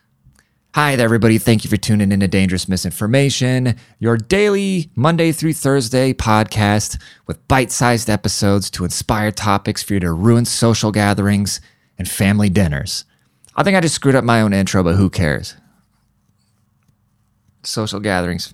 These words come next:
Okay. Here we go. Hi there, everybody. Thank you for tuning in to Dangerous Misinformation.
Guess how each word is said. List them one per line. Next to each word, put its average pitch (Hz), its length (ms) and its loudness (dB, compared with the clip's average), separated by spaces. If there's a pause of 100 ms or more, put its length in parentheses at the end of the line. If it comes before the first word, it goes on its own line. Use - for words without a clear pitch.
(100)
Okay. - 180 -8 (1500)
Here 120 160 2
we 110 80 0
go. 82 240 -6 (1400)
Hi - 180 0
there, 110 100 2
everybody. 110 300 4
Thank 110 160 0
you 98 80 -2
for 113 60 2
tuning 120 300 0
in 120 100 0
to 120 60 0
Dangerous 117 400 0
Misinformation. 135 1040 0